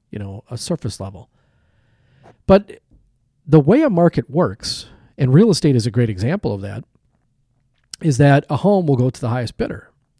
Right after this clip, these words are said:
Now, we are somewhat protected by appraisals. And realtors sometimes don't like appraisers, and I get it,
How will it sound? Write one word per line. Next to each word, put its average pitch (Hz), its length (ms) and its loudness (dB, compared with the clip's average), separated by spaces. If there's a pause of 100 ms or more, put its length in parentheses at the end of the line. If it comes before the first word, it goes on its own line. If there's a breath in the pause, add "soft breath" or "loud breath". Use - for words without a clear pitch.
(560 soft breath)
Now, 156 100 2
we 165 120 4
are 208 140 -2
somewhat 247 440 -8
protected 131 680 -8 (160)
by 127 540 -8 (140)
appraisals. 127 680 -10 (680)
And 151 120 -4
realtors 208 420 0
sometimes 180 440 -2
don't 131 220 0
like 175 160 -6
appraisers, 147 540 0
and 147 100 -2
I 160 60 -4
get 123 300 -6
it, 156 200 -8